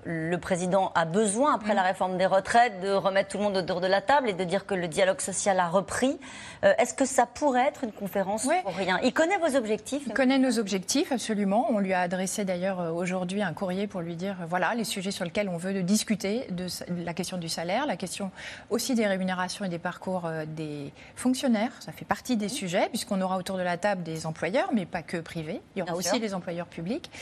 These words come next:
Speaker 2: Il y a la question de l'égalité salariale entre les hommes et les femmes. Enfin, voilà, il y a un ensemble de sujets sur lesquels ça avance. Dans certains secteurs, dans d'autres pas du tout.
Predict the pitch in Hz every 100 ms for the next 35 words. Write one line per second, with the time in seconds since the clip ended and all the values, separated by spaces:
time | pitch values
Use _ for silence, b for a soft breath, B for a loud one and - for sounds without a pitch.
0 | B B B 240 285 277 254 262 214 190
1 | 180 175 185 175 - - - 202 175 170
2 | 226 202 - 170 170 185 165 160 - 233
3 | 330 - - 202 285 226 156 - - 196
4 | 226 247 285 240 226 220 262 294 208 247
5 | 269 - 190 190 220 294 - B B B
6 | B - 277 - 269 247 240 - 254 247
7 | 208 208 202 208 185 185 233 285